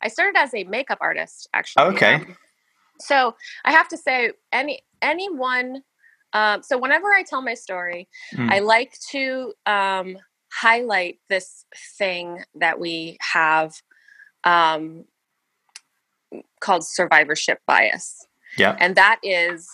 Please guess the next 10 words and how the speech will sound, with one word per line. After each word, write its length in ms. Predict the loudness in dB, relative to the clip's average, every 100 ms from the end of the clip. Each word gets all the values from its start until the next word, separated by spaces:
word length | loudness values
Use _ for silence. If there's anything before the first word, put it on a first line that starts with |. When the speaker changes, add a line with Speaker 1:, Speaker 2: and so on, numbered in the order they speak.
| -2
Speaker 1:
that 160 | -2 -2
we 140 | -6
look 280 | -6 -6 -6
at, 480 | -6 -2 -2 -2 -4 -10 -16 -20 -14
um, 400 | -6 -4 -4 -8 -14
I 40 |
think 160 | -14 -14
it's 80 | -8
poorly 400 | -4 -4 -4 -10 -12 _ -12
named, 320 | -6 -6 -6